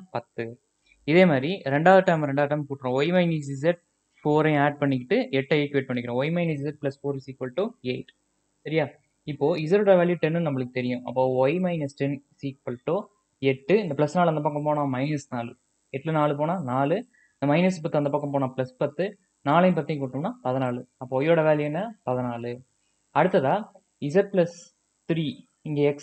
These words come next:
இருக்கு இல்லையா? இந்த X-ஐயும் இந்த Y, Y இருக்கு இல்லையா? இந்த Y-ஐயும் கூட்டணும். X plus Y is equal to நாலுன்னு போடுறோம். X plus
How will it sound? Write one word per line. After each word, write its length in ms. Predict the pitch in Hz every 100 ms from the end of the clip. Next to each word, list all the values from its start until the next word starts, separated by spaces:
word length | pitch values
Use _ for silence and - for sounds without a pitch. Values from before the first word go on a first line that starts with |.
| 202
இருக்கு 160 | 165
இல்லையா? 200 | 156 165 139 - _ _ -
இந்த 100 | 147 147 143
X-ஐயும் 280 | - 190 180
இந்த 100 | 147
Y, 200 | 135 160 170 135 143
Y 60 | 170
இருக்கு 160 | 160
இல்லையா? 160 | 135 127
இந்த 100 | 123
Y-ஐயும் 320 | 127 139 151 139
கூட்டணும். 280 | 135 - 135
X 20 | 123
plus 140 | - 156 147
Y 20 |
is 100 | 139 139
equal 180 | 131 127 -
to 60 | 131
நாலுன்னு 260 | 123 135 127
போடுறோம். 280 | 123 147 220 _ _ _ _ _ _
X 140 | 135 135 - 196 196
plus 160 | 151